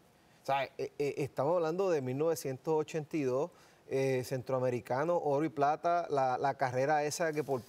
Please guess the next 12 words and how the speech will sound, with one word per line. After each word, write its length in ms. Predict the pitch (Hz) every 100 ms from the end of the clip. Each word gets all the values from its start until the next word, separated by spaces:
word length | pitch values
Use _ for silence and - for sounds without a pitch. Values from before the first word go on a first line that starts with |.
| - -
que, 280 | 135 131 123
que 140 | 131
la 80 | 131
empujan, 460 | 123 139 147 165 151
se 200 | 156 117
caen, 340 | 135 143 151
la 80 | 139
carrera 340 | 135 120 139
bien 180 | 151 151
controversial 720 | 170 151 147 139 131 147 147
que 120 | 143
ella, 300 | 135 143 139